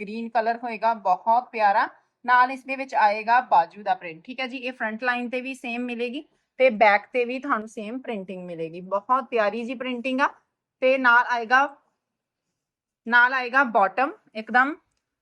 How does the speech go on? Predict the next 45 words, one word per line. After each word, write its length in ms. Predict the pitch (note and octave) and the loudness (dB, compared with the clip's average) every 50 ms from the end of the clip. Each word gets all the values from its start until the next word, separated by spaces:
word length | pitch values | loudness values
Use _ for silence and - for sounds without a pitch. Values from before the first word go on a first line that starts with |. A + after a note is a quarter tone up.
| _ _ _ _ _ _ - | _ _ _ _ _ _ -8
ਮਹਿੰਦੀਆ 380 | A3+ B3+ C4 C4+ C4 C#4+ D4+ D#4+ | -4 -2 -2 -2 -2 0 0 0
ਟੋਨ 280 | D4+ D4 C4+ B3 A#3+ A3+ | 2 2 0 0 0 0
ਦੇ 100 | A#3+ B3 | -2 -2
ਵਿੱਚ 240 | B3+ B3 A#3+ - | -2 -2 -2 0
ਆਏਗਾ 300 | A3 G3+ G3 G3+ A3 C4 | 0 0 0 2 2 2
ਬਾਟਮ, 460 | C4 A#3 A3 F3 D#3 - C#3 C#3+ E3+ F#3 - | 2 4 0 0 0 -2 -8 -14 -14 -16 -16
ਠੀਕ 160 | C4+ B3 - | -10 -2 -2
ਹੈ 60 | C#4+ | -2
ਜੀ। 180 | C4 D4+ E4 - _ _ _ _ _ _ - | -2 -2 -10 -10 _ _ _ _ _ _ -2
ਇਹ 120 | A#3 C4 | 0 2
ਵਾਲੇ 200 | C#4 D4+ D4 D4+ | 4 4 2 2
ਦੋ 220 | C#4 B3 C#4 C4 C4+ | 0 -2 0 0 0
ਸੂਟਸ 360 | C4+ - C#4+ C#4 C4 - - | 0 -2 -8 -10 -10 -10 -10
ਜਿਹੜੇ 240 | A3 C4 C4 B3 C4+ | -6 -4 -2 0 -2
ਇਹ 180 | C4 A#3+ C4 C4+ | -2 -2 -4 -6
ਮਿਲਣਗੇ 420 | C4 B3+ A#3 A#3+ A#3+ A#3+ A#3 C4+ B3 - B3+ B3 | -6 -4 -4 -4 -4 -4 -4 -6 -8 -6 -4 -2
ਏਟ 260 | A#3+ A#3+ B3 A#3+ - - _ _ _ _ _ _ _ _ _ _ _ _ _ _ - | 0 0 0 -2 -6 -18 _ _ _ _ _ _ _ _ _ _ _ _ _ _ -8
ਫਿਫਟੀ 320 | - A#3+ - - - A3 F#3+ | -8 -8 -8 -6 -6 -6 -4
ਦੇ, 140 | E3+ D#3+ D3 | -4 -6 -8
ਠੀਕ 200 | E3 B3 A#3+ C4+ | -8 -8 -2 -2
ਹੈ 60 | C#4 | -2
ਜੀ, 120 | C4 D4 C4+ A#3+ A#3 | -2 0 2 4 4
ਅੱਠ 100 | A3+ A3+ | 4 2
ਸੌ 120 | - D4 C4+ | 0 -4 -4
ਪੰਜਾਹ 400 | C4 C#4 B3+ A#3 G#3+ G#3+ A3 A3+ | -2 -2 0 4 4 4 4 4
ਦੇ 160 | G#3+ B3+ C#4 | 0 -2 -4
ਫ੍ਰੀ 200 | C4 - A#3+ A#3+ | -4 -6 -8 -8
ਸ਼ਿਪਿੰਗ 360 | A3+ - B3+ - A#3 A#3 A#3+ A3+ | -8 -8 -10 -10 -8 -8 -4 -4
ਦੇ 100 | B3 A#3+ | -2 0
ਨਾਲ 220 | A#3 G#3 G3+ G#3 | 2 2 0 0
ਤੁਹਾਨੂੰ 240 | G3 A#3 A3 A3 G#3+ | -2 -6 -6 -6 -8
ਸੂਟ 280 | - A3 A3 A3 A3 | -10 -10 -10 -8 -6
ਮਿਲ 180 | B3+ B3+ B3+ B3 | -4 -4 -4 -2
ਜਾਏਗਾ। 260 | A3 C4 C4 C#4 D#4+ - _ _ _ _ _ _ - | 0 0 0 0 -2 -4 _ _ _ _ _ _ -8
ਦੁਪੱਟਾ 400 | A#3 A#3 A3 B3+ B3 A#3+ C#4 C#4+ C#4+ | -6 -2 0 0 0 4 2 2 2
ਬਹੁਤ 420 | A3+ A#3 G#3+ G#3+ C4 C4 C4 C4 | 4 0 0 2 2 -2 -2 0
ਪਿਆਰਾ 260 | C#4+ B3+ B3 A#3+ A#3+ | 0 2 4 6 6
ਆਏਗਾ, 300 | A#3+ A#3+ B3 A3+ B3 C4 | 4 4 2 2 0 -2
ਫੋਰ 280 | C4 B3+ - A3 A3 A3+ | -2 -2 -4 -6 -6 -4
ਸਾਈਡਡ 360 | - C#4 A#3 A3 G3+ A3+ A3+ | -2 -4 -4 -2 -4 -6 -8
ਇਸ 120 | A#3 A3+ - | -8 -8 -4
ਤਰ੍ਹਾਂ 160 | A#3 A3+ A3 | -4 -4 -4
ਪੱਟੀ 240 | A3+ A#3 - - B3+ | -4 -8 -8 -8 -8
ਬਣੀ 320 | A#3 A#3+ B3+ B3 B3 B3 C4 | -6 -6 -6 -6 -4 -4 -4
ਆ। 100 | D4 | -4